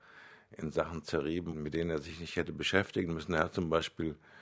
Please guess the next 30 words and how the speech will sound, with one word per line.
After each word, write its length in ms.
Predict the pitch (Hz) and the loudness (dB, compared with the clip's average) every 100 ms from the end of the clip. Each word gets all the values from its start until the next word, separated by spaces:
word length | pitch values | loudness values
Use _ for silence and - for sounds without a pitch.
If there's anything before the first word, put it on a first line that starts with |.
| - - - | -20 -14 -2
was 220 | 78 - | -2 -2
ich 220 | - 104 | -4 2
auch 200 | 90 98 | 4 4
noch 220 | 95 - | 2 2
gut 180 | - 92 | 2 2
in 80 | 87 | 4
Erinnerung 420 | 82 80 85 82 | 2 2 0 4
habe, 340 | 82 78 80 - - - | 4 6 4 -2 -18 -10
er 60 | - | -2
hat 100 | - | 2
die 60 | 90 | 8
Bauaufsicht 760 | 95 113 90 80 - 80 - | 10 12 10 8 4 -2 0
immer 220 | 82 87 | 2 4
selbst 380 | 78 82 - - | 4 4 2 -4
gemacht. 600 | 65 57 53 - - - _ _ _ - | -4 -4 -6 -10 -18 -20 _ _ _ -6
Das 180 | 71 - | -2 4
machen 240 | 80 82 | 4 4
ja 120 | 76 - | 2 2
auch 200 | - - 71 - | -2 -6 -8 -4
Architekten 600 | 71 - - - - 58 | -4 -4 -8 -8 -6 -8
heute 220 | 55 - | -6 -8
nie 160 | 58 62 | -8 -8
mehr, 240 | 50 50 - - - - - - - | -8 -12 -16 -20 -20 -20 -20 -18 0
weil 160 | 76 | 2
es 180 | 78 - | 2 2
zu 160 | - 90 | 4 6
aufwendig 560 | 78 - 78 69 64 | 6 4 2 2 -4
ist 180 | 71 - | -6 -4
und, 340 | - 65 65 | -2 -2 -4
äh, 60 | - | -4